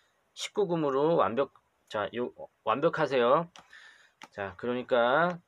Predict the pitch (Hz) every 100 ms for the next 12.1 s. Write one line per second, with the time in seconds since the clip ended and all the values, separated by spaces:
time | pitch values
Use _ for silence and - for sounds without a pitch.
0 | _ - 120 127 131 123 107 120 117 113
1 | 135 151 185 175 139 143 151 139 - 120
2 | 143 147 156 156 147 135 139 135 120 113
3 | 110 _ - - _ - 120 147 131 123
4 | 139 135 131 - 143 180 180 151 143 143
5 | 170 127 117 131 135 117 123 120 113 107
6 | 110 170 175 - - _ - 135 - -
7 | 185 175 _ _ _ _ - 107 95 -
8 | 196 214 208 190 151 110 127 120 127 147
9 | 196 190 - - - - - 95 185 190
10 | 196 175 165 160 156 160 - - 110 123
11 | 131 131 147 175 170 - 120 120 131 131
12 | 127